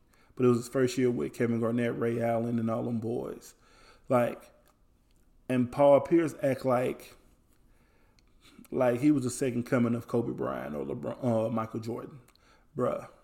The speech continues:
your career wasn't all that. Like, you were a good scorer, a good scorer, but for you to act like, like your game was just way nicer than the people who are, who are better than you,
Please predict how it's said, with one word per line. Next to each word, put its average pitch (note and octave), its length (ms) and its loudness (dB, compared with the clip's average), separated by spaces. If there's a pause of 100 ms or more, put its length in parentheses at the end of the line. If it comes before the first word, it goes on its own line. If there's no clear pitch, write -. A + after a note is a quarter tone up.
(680)
your D3 140 0
career C#3+ 720 4 (1300)
wasn't C#3 320 2
all A#2+ 240 0
that. - 400 -10
Like, B2+ 240 4
you F3+ 100 2
were F3 100 8
a C#3+ 40 2
good D3+ 260 4
scorer, - 560 2 (260)
a C#3+ 120 0
good D#3 340 8
scorer, - 560 -4 (460)
but C3 480 2 (1120)
for - 80 0
you D#3 120 4
to D3 160 6
act C3 160 6
like, B2 520 6 (580)
like B2+ 180 2
your D3+ 120 2
game C3+ 240 4
was A2+ 120 2
just B2+ 360 2 (320)
way C3+ 260 8
nicer C#3 380 4
than B2 220 4
the A#2+ 40 2
people C3+ 300 2
who C3 200 6
are, A#2+ 140 2
who C3 220 2
are A2+ 60 4
better C#3 260 4
than E3+ 180 2
you, G3 300 -4